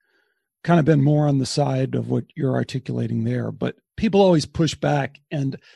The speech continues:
I think their pushback is warranted too. <laughs> So I can kind of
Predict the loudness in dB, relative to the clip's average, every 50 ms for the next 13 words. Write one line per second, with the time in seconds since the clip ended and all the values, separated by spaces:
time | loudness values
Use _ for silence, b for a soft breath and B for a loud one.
0 | b b b b b b b b b 0 2 2 2 2 2 0 -2 -2 -2 -2
1 | -2 -2 -2 -2 -2 -2 -2 -2 -4 -6 -6 -4 -2 -2 0 0 0 0 -2 -2
2 | -4 -6 -6 -4 -4 -2 -2 -2 -4 -4 -4 -6 -8 -4 0 0 0 0 0 -4
3 | -6 -6 -6 -4 -2 0 0 0 0 2 2 2 2 2 0 -2